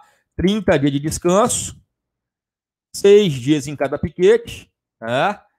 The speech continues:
Vou fazer seis piquetes. Pode até reduzir se quiser, tá? Pode até fazer menos piquetes. Coloca dez dias em cada piquete e faz três piquetes, não tem problema, tá?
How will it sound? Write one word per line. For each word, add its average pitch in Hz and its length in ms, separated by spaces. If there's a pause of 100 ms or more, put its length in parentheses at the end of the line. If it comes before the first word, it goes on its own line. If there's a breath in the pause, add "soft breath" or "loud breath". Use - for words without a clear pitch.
(160)
Vou 151 100
fazer 175 300
seis 180 260
piquetes. - 680 (360)
Pode 143 180
até 156 160
reduzir 185 480
se - 120
quiser, 147 680 (220)
tá? 160 300
Pode 117 220
até 127 340
fazer 151 280
menos 147 280
piquetes. 143 640 (300)
Coloca 120 300
dez 127 300
dias 135 160
em 135 60
cada 131 220
piquete 123 400
e 139 40
faz 139 200
três - 240
piquetes, 117 580
não - 60
tem 113 120
problema, 156 560 (380)
tá? 113 480